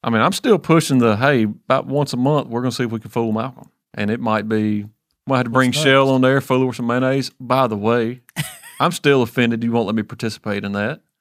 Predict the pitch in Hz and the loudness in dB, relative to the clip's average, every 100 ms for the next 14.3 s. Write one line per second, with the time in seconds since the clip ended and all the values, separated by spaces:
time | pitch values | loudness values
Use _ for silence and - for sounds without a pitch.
0 | _ - 117 139 170 170 156 _ - 214 | _ -18 -8 -2 0 0 -2 _ -4 -2
1 | 208 254 311 165 196 180 190 190 160 175 | 0 -2 0 0 0 0 0 -2 -4 -8
2 | 190 _ - _ _ - - 175 175 170 | -12 _ -20 _ _ -20 -4 -2 0 0
3 | 170 165 160 127 147 156 147 160 165 135 | 0 0 0 2 0 0 0 0 0 0
4 | 123 139 - - 175 165 - - - - | -4 -8 -10 -8 -6 -8 -10 -16 -12 -6
5 | 156 226 180 208 - 247 180 139 139 139 | -2 -2 0 -2 2 0 0 -2 -6 -6
6 | - 143 139 - - - - 175 - 147 | -4 -4 -4 -10 -20 -8 -4 -2 -2 -4
7 | - - 160 _ _ - 208 247 156 170 | -4 -6 -10 _ _ 0 4 4 4 4
8 | 180 175 165 151 165 160 151 160 156 120 | 4 4 4 4 6 6 4 2 2 0
9 | - _ _ _ _ _ _ _ - - | -2 _ _ _ _ _ _ _ -16 -8
10 | 349 240 - 170 214 - 254 240 226 196 | -6 -4 -4 -6 -6 -10 -14 -14 -16 -14
11 | - 214 - - - 151 147 202 175 139 | -8 -8 -8 -14 -2 0 2 2 2 0
12 | 131 131 127 113 143 196 110 104 101 98 | 2 0 0 0 0 0 -4 -4 -6 -6
13 | 107 104 98 104 120 117 139 208 262 254 | -6 -6 -8 -6 -8 -10 -6 -2 -2 0
14 | 269 175 | -2 -2